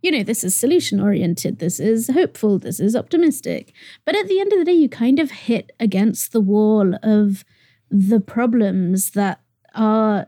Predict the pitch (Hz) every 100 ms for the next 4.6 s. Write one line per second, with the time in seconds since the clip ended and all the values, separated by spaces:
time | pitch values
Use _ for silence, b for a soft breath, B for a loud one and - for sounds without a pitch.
0 | - 285 320 294 330 370 480 185 208 202
1 | 190 180 196 196 202 170 - - - -
2 | 107 107 - b b b b 269 311 320
3 | 294 330 330 285 269 - 233 - 220 220
4 | 202 208 208 - - -